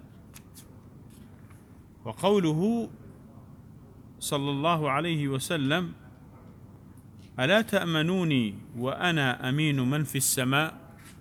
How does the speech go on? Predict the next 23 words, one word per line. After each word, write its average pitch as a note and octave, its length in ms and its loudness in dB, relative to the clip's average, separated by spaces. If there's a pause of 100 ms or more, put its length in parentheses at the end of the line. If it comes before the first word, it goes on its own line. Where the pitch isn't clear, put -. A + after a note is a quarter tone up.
(920)
ئەمیش D#3 260 2
هەر D#3 100 2
باسی D3 340 2
علووی C3+ 300 0
خوای B2+ 300 0
گەورە B2 300 -2
دەکات. E3 340 -4 (1000)
پێغەمبەری C3 420 2
خوا E3 200 0
صلی C#3 160 -2
الله C3+ 280 2
عليه C3+ 320 -2
وسلم C3 420 -2
کاتێک C3 460 -4 (1300)
هەندێک D3 400 4 (140)
ئاڵتونی C3 580 4
بۆ E3 100 4 (120)
دێ، B2+ 120 6 (1300)
ئەویش D#3 300 4
لە C3+ 200 2
بینی D3+ 420 6 (1400)
چوار D#3+ 360 4 (540)
سەرکردە B2 600 2